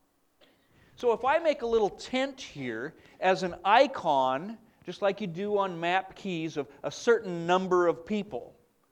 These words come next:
you know, a tent for every hundred people or whatever it is, do you know that if I would have taken an airplane and flown over the tabernacle when those Israelites were camped in the wilderness,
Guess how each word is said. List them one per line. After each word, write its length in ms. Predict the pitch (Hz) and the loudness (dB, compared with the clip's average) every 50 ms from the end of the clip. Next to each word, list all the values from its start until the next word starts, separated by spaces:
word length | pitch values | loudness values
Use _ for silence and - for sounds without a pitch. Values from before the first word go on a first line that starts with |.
| _ _ _ _ - | _ _ _ _ -14
you 80 | 147 | -12
know, 240 | 147 151 156 160 156 151 | -10 -8 -8 -8 -6 -6
a 60 | 143 | -8
tent 320 | - - - 190 180 180 - - | -8 -8 -6 -6 -6 -6 -8 -12
for 160 | - 160 160 | -8 -4 -2
every 240 | 165 165 160 165 156 | -2 -2 -2 -6 -8
hundred 360 | 151 165 160 151 156 147 - | -8 -10 -10 -10 -12 -14 -12
people 340 | - 165 156 - - 147 139 | -12 -12 -12 -10 -10 -10 -8
or 100 | 139 139 | -8 -6
whatever 460 | 139 147 147 147 143 139 147 151 156 | -6 -6 -4 -6 -6 -6 -6 -8 -6
it 60 | 156 | -2
is, 640 | 202 262 202 156 143 151 170 175 - - - - _ _ _ _ _ _ _ _ _ _ _ _ _ _ _ - - - 139 | -2 0 0 0 -2 -2 -6 -10 -16 -20 -20 -20 _ _ _ _ _ _ _ _ _ _ _ _ _ _ _ -18 -18 -16 -12
do 80 | 160 | -10
you 160 | 196 240 294 | -8 -6 -4
know 180 | 320 311 294 294 | -2 0 0 2
that 100 | 247 226 | 2 0
if 120 | 196 - 233 | -4 -4 -4
I 120 | 220 233 | -4 -4
would 120 | 254 247 214 | -4 -4 -8
have 120 | 190 - | -10 -10
taken 300 | - 214 208 208 202 175 | -10 -10 -10 -10 -12 -14
an 120 | 170 165 | -14 -12
airplane 560 | 165 170 170 190 196 190 - - 151 139 135 131 | -10 -6 -6 -4 -6 -6 -8 -12 -12 -12 -12 -14
and 100 | 131 131 _ _ | -16 -20 _ _
flown 380 | - 208 220 226 240 240 233 220 - - - | -8 -6 -4 -4 -4 -6 -8 -12 -12 -8 -4
over 300 | 196 208 240 220 240 240 | -2 -2 -2 -2 -4 -4
the 100 | 220 214 | -4 -6
tabernacle 1000 | - - 214 208 208 208 175 175 151 143 131 117 110 - - 117 120 139 - - _ _ _ _ - | -6 -4 -2 -2 0 -2 -2 -4 -6 -6 -6 -8 -8 -8 -8 -8 -8 -8 -12 -18 _ _ _ _ -8
when 200 | 143 165 165 165 | -6 -6 -4 0
those 280 | 180 190 214 214 208 - | 0 2 0 0 -2 -6
Israelites 880 | - 220 240 226 - - 196 190 175 160 151 147 147 156 160 - - | -6 -6 -6 -6 -6 -4 -2 -2 0 0 2 2 2 0 -2 -6 -10
were 100 | 156 139 | -12 -12
camped 420 | - - 190 190 202 202 196 - | -12 -12 -12 -10 -10 -10 -10 -10
in 100 | 208 185 | -10 -8
the 60 | 190 | -6
wilderness, 800 | 190 196 196 196 190 160 139 113 104 107 110 - - - - | -2 -2 0 -2 -2 -4 -6 -10 -12 -16 -20 -20 -20 -20 -20